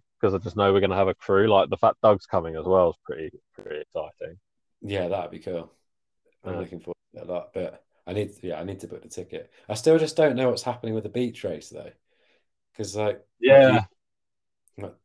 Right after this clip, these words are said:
Speaker 2: it normally links in with the D G R, which is on the twentieth, I think.
Speaker 1: Yeah,
Speaker 2: It
Speaker 1: so I
Speaker 2: says.
Speaker 1: thought it would still be on that, on that weekend, but unless they've decided to keep it like a separate event, but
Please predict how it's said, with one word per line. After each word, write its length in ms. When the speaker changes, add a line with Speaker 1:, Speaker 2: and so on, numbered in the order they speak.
Speaker 2:
it 160
normally 340
links 340
in 160
with 140
the 80
D 220
G 180
R, 340
which 220
is 100
on 160
the 120
twentieth, 880
I 60
think. 500
Speaker 1:
Yeah, 180
Speaker 2:
It 20
Speaker 1:
so 160
I 100
Speaker 2:
says. 80
Speaker 1:
thought 220
it 80
would 100
still 200
be 140
on 200
that, 180
on 220
that 200
weekend, 580
but 120
unless 260
they've 160
decided 440
to 80
keep 200
it 60
like 160
a 60
separate 320
event, 260
but 180